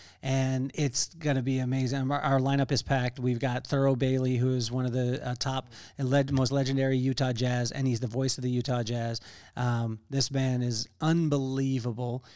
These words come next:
Um, we've got the founder of the E Entertainment Network, Larry Namer, who's gonna be there. And we've got, uh, award-winning singer-songwriter and speaker, um, Mister, uh, Damian Horn, who's gonna be playing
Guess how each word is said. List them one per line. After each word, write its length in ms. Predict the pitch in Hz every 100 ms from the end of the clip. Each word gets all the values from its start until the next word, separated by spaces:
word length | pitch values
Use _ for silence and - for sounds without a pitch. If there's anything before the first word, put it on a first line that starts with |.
| - -
Um, 480 | 135 123 120 120 135
we've 180 | 151 131
got 180 | 143 -
the 400 | 131 123 120 120
founder 420 | - 139 151 151
of 120 | 143
the 120 | 123 -
E 220 | 156 165
Entertainment 500 | 151 147 - 143 139
Network, 420 | 131 123 135 123 - -
Larry 360 | 135 135 143 147
Namer, 440 | 131 123 120 131 - - _
who's 180 | 143
gonna 180 | 120 131
be 140 | 120 117
there. 220 | 113 113 - -
And 200 | 151 143
we've 200 | 147 135
got, 360 | 131 131 131 - -
uh, 260 | 131 123 156
award-winning 720 | 135 139 147 139 139 131 127
singer-songwriter 1160 | - 160 151 147 - 135 131 123 120 117 117 110 - - _ -
and 320 | 151 165 151
speaker, 540 | - 139 120 131 117 - - -
um, 460 | 127 123 120 117 110 -
Mister, 440 | 135 - 127 127 -
uh, 120 | 120
Damian 400 | 135 131 123 120
Horn, 260 | 135 131
who's 200 | 117 127
gonna 200 | - 127
be 180 | 117 117
playing 520 | - 151 143 120 113